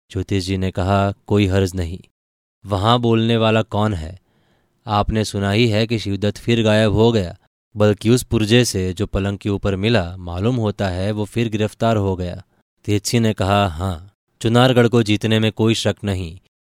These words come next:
क्योंकि सामना करने वाला कोई नहीं, मगर उनके अय्यारों का खौफ बना रहता है।" कुमार ने कहा, "बद्रीनाथ वगैरह भी गिरफ्तार हो जाते तो बेहतर था।"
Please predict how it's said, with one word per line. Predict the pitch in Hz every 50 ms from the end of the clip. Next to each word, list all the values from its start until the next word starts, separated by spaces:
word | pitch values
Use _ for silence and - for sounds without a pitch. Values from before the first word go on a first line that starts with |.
| _ _ -
क्योंकि | 104 101 90 107 98
सामना | - - - 98 98 98 101 107 110 107
करने | - 107 101 101 104 104
वाला | 101 101 98 101 95
कोई | - - 101 98 98 98
नहीं, | 95 90 80 71 87 - - _ _ _ _ _ - 98
मगर | 98 101 101 107 104
उनके | 104 98 - 101
अय्यारों | 95 95 95 95 95 98 101 107 104
का | 110 104
खौफ | 98 - - 101 98 107 - -
बना | 98 98 98 98 95
रहता | 95 92 87 - - 98 95
है।" | 80 85 92 117 - _ _ _ _ _ _ _ _ _ _ -
कुमार | 98 95 95 95 95 92
ने | 92 92
कहा, | - - 90 85 98 98 101 101 - _ _ _ _ _ _ _ -
"बद्रीनाथ | 101 107 104 107 110 110 107 110 113 117 110
वगैरह | 110 104 107 104 110 110 107 110 107
भी | 101 110 113
गिरफ्तार | 98 107 101 104 101 - - - 107 107 101
हो | 95 101 104
जाते | 101 101 98 95 95 104 104
तो | - 101 90
बेहतर | 90 85 85 - - 104 98 -
था।" | - - 85 98